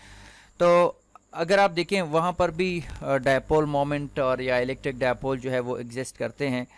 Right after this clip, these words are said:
अ, मसलन आप ये एंटीना देख सकते हैं, इसमें एक लम्हे पे, अ, ये साइड अगर पॉजिटिव है और तो ये साइड नेगेटिव होगा और अगले ही लम्हे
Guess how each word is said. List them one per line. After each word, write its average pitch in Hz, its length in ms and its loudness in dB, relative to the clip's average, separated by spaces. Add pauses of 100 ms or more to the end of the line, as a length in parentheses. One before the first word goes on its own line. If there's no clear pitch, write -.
(720)
अ, 135 300 2
मसलन 151 500 -2 (220)
आप 143 200 0
ये 160 80 -2
एंटीना 151 320 -4
देख 139 200 -4
सकते 147 280 -6
हैं, 139 160 0
इसमें 139 280 -6
एक 160 220 -4
लम्हे 151 260 -2
पे, 143 320 -2 (460)
अ, 131 360 4 (220)
ये 156 200 0
साइड 151 340 2
अगर 135 160 0
पॉजिटिव 143 580 0
है 139 400 0 (300)
और 127 200 2
तो - 160 -8
ये 139 160 -2
साइड 135 340 0
नेगेटिव 135 440 -2
होगा 127 460 0 (760)
और 156 440 4 (160)
अगले 196 260 0
ही 208 140 4
लम्हे 139 420 0